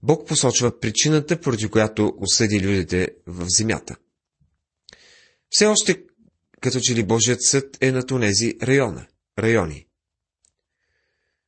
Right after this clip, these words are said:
Мнозина си мислят, че се е изпълнило пророчеството за земята в Палестина, където ще текат мляко,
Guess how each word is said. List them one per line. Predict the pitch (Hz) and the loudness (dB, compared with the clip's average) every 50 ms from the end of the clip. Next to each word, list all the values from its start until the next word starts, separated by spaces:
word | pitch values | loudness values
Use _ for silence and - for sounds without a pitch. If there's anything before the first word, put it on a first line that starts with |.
| _ _ _ _ _ - | _ _ _ _ _ -8
Мнозина | - 92 92 120 117 113 110 | -4 -2 0 0 0 2 2
си | - - 120 | 2 2 2
мислят, | 120 123 - - 160 160 160 - - - - - _ _ _ _ _ _ _ - | 0 0 0 0 -2 -2 -4 -8 -16 -16 -16 -18 _ _ _ _ _ _ _ -4
че | - 139 | 0 0
се | 127 156 | 2 2
е | 147 | 2
изпълнило | 143 - - 147 131 123 120 113 110 110 110 - - - | 0 2 2 2 2 2 2 2 2 2 0 -2 -2 -6
пророчеството | - 107 104 104 107 104 - 107 - - - - 120 120 - - 156 170 165 - _ _ _ _ _ _ _ _ _ _ _ _ _ _ - | -8 -4 -2 -2 -2 -2 -2 -2 -2 -2 -2 -2 -4 -4 -2 -2 -4 -4 -4 -8 _ _ _ _ _ _ _ _ _ _ _ _ _ _ -4
за | 107 104 127 127 120 - - _ _ 110 | -2 0 0 0 0 -2 -4 _ _ 0
земята | 110 123 123 120 110 104 101 - - 113 127 147 - - - _ _ _ _ _ _ _ _ _ _ _ _ - | 0 2 2 2 2 0 0 0 2 2 2 2 0 -4 -8 _ _ _ _ _ _ _ _ _ _ _ _ -6
в | 107 110 107 - | -6 -4 -2 0
Палестина, | 120 104 110 110 - - 131 127 131 135 | 0 2 2 2 2 2 2 2 2 0
където | 135 - 107 101 107 104 - - 110 110 113 - - - _ _ _ _ _ _ _ _ | 0 0 2 2 2 0 0 0 0 0 0 0 -4 -12 _ _ _ _ _ _ _ _
ще | - - - 117 | -6 -4 -2 -2
текат | - 113 101 - 113 110 - - | -2 -2 -2 -2 -2 -2 -2 -2
мляко, | 110 107 110 107 104 - - | 0 2 2 2 0 -2 -8